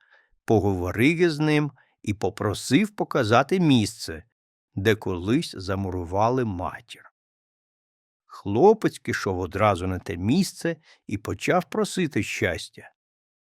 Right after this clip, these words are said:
«Ой, щастечку, поверни мені мою бідну маму. Хай розпадеться та стіна, де її замурували,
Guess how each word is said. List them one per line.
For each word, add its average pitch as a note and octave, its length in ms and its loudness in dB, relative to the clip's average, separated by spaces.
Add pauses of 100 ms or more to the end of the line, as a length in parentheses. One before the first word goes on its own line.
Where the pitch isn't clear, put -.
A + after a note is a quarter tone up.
(140)
«Ой, A#3 260 10
щастечку, G#3+ 1120 2 (400)
поверни F4 580 10
мені C#4+ 280 10
мою C4+ 280 10
бідну A#3+ 400 6
маму. A3 480 6 (600)
Хай E4 320 8
розпадеться B3 800 4
та G3 220 6
стіна, B3+ 500 8
де G#3 180 6
її G3+ 200 6
замурували, G3 800 8